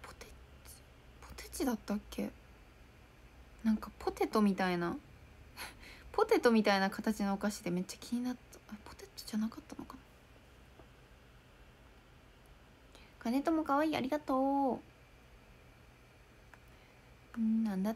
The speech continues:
たっけ？なんだったっけ？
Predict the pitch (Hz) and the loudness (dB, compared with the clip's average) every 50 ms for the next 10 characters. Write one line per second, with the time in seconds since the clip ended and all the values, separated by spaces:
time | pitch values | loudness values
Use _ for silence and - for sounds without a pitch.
0 | - - 311 311 302 - - - 294 294 294 302 302 302 302 302 302 302 302 285 | 0 0 0 0 0 -4 -4 0 2 4 4 6 6 6 6 8 8 6 6 4
1 | - - - - - - - - - - - - - - - - - - - - | 0 -6 -16 -20 -20 -20 -20 -20 -20 -20 -20 -20 -20 -20 -20 -20 -20 -20 -20 -20
2 | - - - - - 302 277 269 269 269 277 262 254 233 226 226 233 262 - 359 | -20 -20 -20 -14 -10 -4 -2 0 2 2 4 2 2 4 4 4 4 4 4 2
3 | 381 381 - - 359 | 2 0 -2 -2 0